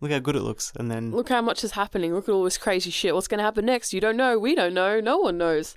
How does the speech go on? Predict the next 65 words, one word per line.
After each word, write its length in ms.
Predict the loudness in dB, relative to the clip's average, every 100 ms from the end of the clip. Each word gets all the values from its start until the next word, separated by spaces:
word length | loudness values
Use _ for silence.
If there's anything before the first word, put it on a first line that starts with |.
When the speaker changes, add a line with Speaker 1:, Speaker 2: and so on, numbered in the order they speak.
| 0
Speaker 1:
But 60 |
that's 140 | 0 2
supposed 200 | 0 2
to 40 |
be 60 | 0
the 80 | 2
whole 140 | 0
thing. 220 | 0 0 0
The 80 |
whole 180 | -2 0
Speaker 2:
Yeah. 60 | 0
Speaker 1:
thing 140 | 0
is 140 | 0 -2
just 220 | -2 -2
like, 360 | -2 -2 -6 -20 -8
you're 440 | 0 2 4 2
the 140 | 2 -2
child. 480 | 0 0 0 -2 -10 _
Speaker 2:
Yeah. 200 | -6 -6 -4
Speaker 1:
So 120 | 0
you, 180 | 2 0 -2
you 140 | -4
don't 300 | 2 2 2
know 240 | 0 2 0
because 320 | -2 -2 -4 -12 _ _ _ _
the 100 | -4
child 380 | 0 2 2 0
doesn't 260 | -2 -4 -2
know 280 | -2 -2 -6 _ -4
because 140 | -2
you're 80 | -2
supposed 240 | 0 0
to 60 | 0
experience 380 | -2 -2 -2 -4
it 80 | -4
like 300 | -4 -4 -8 -12
you're 260 | -6 -4
a 40 | -2
child, 300 | -4 -6 -4
which 180 | -2 2
is 120 | 2
Speaker 2:
Mm. 20 | 2
Speaker 1:
why 220 | 2 4
a 100 | 2
lot 140 | 0
of 60 | 0
people 200 | -2 0
are 100 | 0
like, 200 | 0 0
"Wow, 220 | 0 0
it's 100 | 0
amazing." 520 | -2 0 0 0 -4 -6 _
Speaker 2:
Mm. 380 | -4 -2 -2 -6 _ _ _ -4
Speaker 1:
Made 120 | -2
me 100 | -2
feel 140 | 0 0
like 140 | -2
a 40 | -6
kid. 420 | -2 -2 -2 -6
And 120 | -6 -2
you're 80 |
like, 260 | 0 -2 -4
"Yeah, 180 | -4 -2
it's 180 | -2 -6
just, 340 | -10 -12 -12